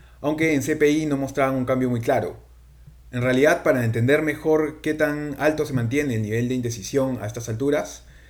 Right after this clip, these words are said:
es mejor mirar simulacros, así que vamos a tener que esperarnos al simulacro de este fin de semana,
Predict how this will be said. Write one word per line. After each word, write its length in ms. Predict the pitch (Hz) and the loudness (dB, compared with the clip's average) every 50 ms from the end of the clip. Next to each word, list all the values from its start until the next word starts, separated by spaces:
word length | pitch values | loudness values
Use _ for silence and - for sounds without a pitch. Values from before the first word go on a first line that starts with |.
| - - - - - | -20 -20 -20 -20 -14
es 320 | - - 135 139 - - 131 | -6 -6 -6 -6 -6 -6 -4
mejor 360 | 131 117 - 151 151 156 151 | -4 -2 0 0 0 0 0
mirar 280 | - 123 113 120 123 | -2 0 0 0 0
simulacros, 640 | - 139 127 117 120 131 123 123 - 92 - - - - | 0 -2 0 0 2 2 0 0 -2 -6 -8 -8 -8 -12
así 180 | - 117 113 | -12 -10 -6
que 80 | 117 120 | -2 -2
vamos 240 | 113 120 127 127 123 | -2 -2 -2 -4 -4
a 80 | 113 | -6
tener 220 | 110 110 110 113 113 | -6 -6 -6 -6 -6
que 100 | 131 117 | -6 -6
esperarnos 680 | 113 - - 107 107 117 123 127 127 127 127 - - 117 | -6 -4 -4 -2 -2 0 0 0 -2 -2 -4 -6 -6 -8
al 100 | 110 110 | -8 -6
simulacro 380 | - 107 110 113 113 113 123 | -6 -6 -4 -4 -4 -4 -6
de 60 | 120 | -6
este 120 | 117 120 127 | -6 -8 -8
fin 140 | 127 131 127 | -6 -6 -6
de 80 | 127 | -4
semana, 520 | 120 110 120 143 139 127 135 - - 147 | -4 -2 -2 0 0 -2 -4 -4 -8 -12